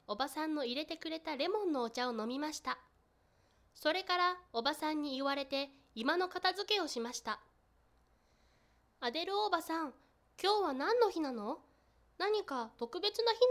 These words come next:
なの？それともお客様なの？」と私は聞きました。だって居間のテーブルの上には真っ白な布がかけられ、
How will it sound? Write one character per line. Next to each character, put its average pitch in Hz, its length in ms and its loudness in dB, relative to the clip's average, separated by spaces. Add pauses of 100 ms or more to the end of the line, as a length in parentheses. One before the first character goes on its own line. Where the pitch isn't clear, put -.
(140)
な 240 60 -4
の？ 294 200 -2 (600)
そ 339 200 -2
れ 427 100 -2
と 508 240 2
も 320 180 0 (240)
お 240 80 -6
客 359 240 0
様 466 240 4
な 508 120 4
の？」 330 260 0 (960)
と 339 180 -2 (200)
私 262 380 -6
は 294 80 0
聞 302 140 -12
き 349 140 -4
ま 381 140 0
し - 80 -6
た。 - 180 -6 (1700)
だ 311 140 0
っ 330 60 -4 (100)
て 254 260 -2 (260)
居 247 140 -2
間 320 100 0
の 370 140 2
テ 392 220 2
ー 381 40 -12
ブ 403 80 2
ル 370 80 4
の 392 240 4
上 403 140 2
に 359 120 2
は 247 280 -2 (240)
真 247 120 -2
っ - 40 -6
白 440 320 2
な 359 100 4
布 277 260 0
が 285 100 -2
か 285 100 -16
け 294 100 -4
ら 294 160 -2
れ、 220 240 -6